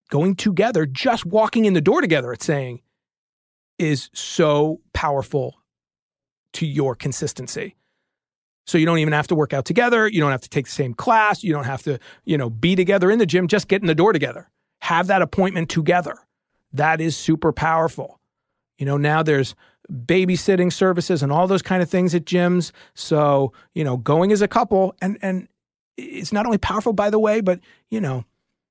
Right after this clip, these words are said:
if you have kids that are old enough to kind of understand that mom and dad are working out together, that's powerful too.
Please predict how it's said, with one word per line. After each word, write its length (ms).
if 140
you 100
have 240
kids 280
that 120
are 100
old 220
enough 300
to 240
kind 180
of 80
understand 880
that 240
mom 240
and 100
dad 180
are 60
working 220
out 160
together, 380
that's 240
powerful 480
too. 340